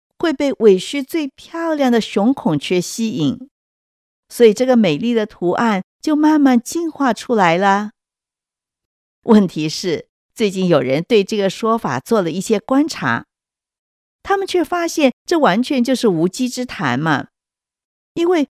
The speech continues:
尾须颜色平淡无奇，或者是有缺陷的雄孔雀，跟尾须的色彩完美出众的雄孔雀，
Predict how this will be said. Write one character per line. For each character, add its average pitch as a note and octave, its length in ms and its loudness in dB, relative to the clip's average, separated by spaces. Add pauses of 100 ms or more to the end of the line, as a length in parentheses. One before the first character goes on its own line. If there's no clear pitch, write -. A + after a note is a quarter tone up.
(140)
尾 G#3 180 6
须 D#4+ 240 -2
颜 G#3+ 260 0
色 B3 240 0
平 G3 340 -6
淡 C4 260 0
无 F#3+ 140 -4
奇， G#3 460 -6 (160)
或 A3+ 160 0
者 F#3 140 0
是 B3 140 -6
有 F3+ 140 2
缺 E4 320 -4
陷 D#4+ 160 -2
的 A3 120 4
雄 G3 280 2
孔 - 260 -2
雀， F3 360 -4 (540)
跟 F#3+ 260 2
尾 D3 220 0
须 G3+ 300 -8
的 E3+ 220 2
色 F#3 320 0
彩 D#3 280 -4
完 E3 260 4
美 G3 260 0
出 - 240 -10
众 C4 220 0
的 B3 100 2
雄 G#3+ 280 -2
孔 E3+ 280 -6
雀， - 420 -4